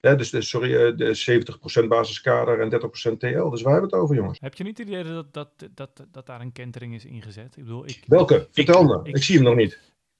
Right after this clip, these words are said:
Speaker 2: Nou, bijvoorbeeld een tegenlicht die er aandacht aan besteedt. Bijvoorbeeld het feit dat steeds dat, dat, eh, dat, eh, eh, in de maakvakken,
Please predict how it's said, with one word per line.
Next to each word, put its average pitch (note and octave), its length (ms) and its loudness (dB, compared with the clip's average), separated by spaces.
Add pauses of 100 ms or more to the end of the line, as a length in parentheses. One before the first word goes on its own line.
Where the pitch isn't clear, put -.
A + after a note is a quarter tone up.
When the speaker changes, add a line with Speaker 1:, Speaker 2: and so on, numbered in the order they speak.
(480)
Speaker 2:
Nou, A2+ 220 -12
bijvoorbeeld C#3 500 -10
een C3+ 140 -16
tegenlicht B2+ 540 -14
die B2 120 -16
er A#2+ 100 -16
aandacht A#2 360 -18
aan A#2+ 120 -20
besteedt. A#2+ 420 -20
Bijvoorbeeld C3+ 500 -14
het B2 160 -20
feit B2+ 360 -12
dat A#2+ 180 -12
steeds - 460 -10
dat, B2+ 360 -16
dat, A#2+ 280 -16
eh, A#2+ 80 -14 (120)
dat, A#2 360 -20
eh, A#2 440 -16
eh, A2+ 260 -18
in D3 180 -12
de B2+ 60 -10
maakvakken, C#3 880 -14